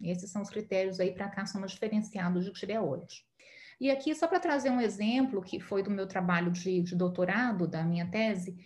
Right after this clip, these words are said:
é, o, um exemplo, eu trabalhei com doze pacientes com carcinoma diferenciado de tireoide refratário, e o, nós utilizamos um painel pan-câncer, o que, o que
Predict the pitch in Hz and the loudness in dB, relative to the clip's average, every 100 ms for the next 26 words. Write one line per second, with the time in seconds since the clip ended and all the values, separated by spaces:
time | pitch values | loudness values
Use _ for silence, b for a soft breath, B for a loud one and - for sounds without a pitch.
0 | B B B 190 190 190 190 196 208 - | B B B 2 2 2 2 0 -4 0
1 | 220 240 240 226 226 226 233 208 208 214 | 2 2 2 0 0 0 2 4 4 4
2 | 220 233 277 277 254 226 220 196 262 - | 4 6 6 4 0 0 0 0 -2 -4
3 | - - 220 208 214 208 202 196 185 - | -6 2 4 4 2 0 0 -2 -2 -4
4 | 185 185 - 185 185 180 - 160 160 196 | -2 -4 -4 -2 -2 -4 -2 -2 0 -2
5 | 202 185 220 220 202 180 170 170 202 262 | -2 -2 -2 -2 -6 -4 -2 0 0 -2
6 | 262 B B B 233 262 285 226 226 247 | -6 B B B -4 0 0 0 2 2
7 | 247 240 240 226 208 208 196 214 220 202 | 2 -2 -2 -2 0 0 2 2 4 2
8 | 196 196 190 233 277 240 202 220 220 226 | 0 -2 -2 0 0 0 0 0 2 0
9 | 220 202 180 - 214 196 185 185 | 0 -6 -8 -4 -2 -2 -6 -10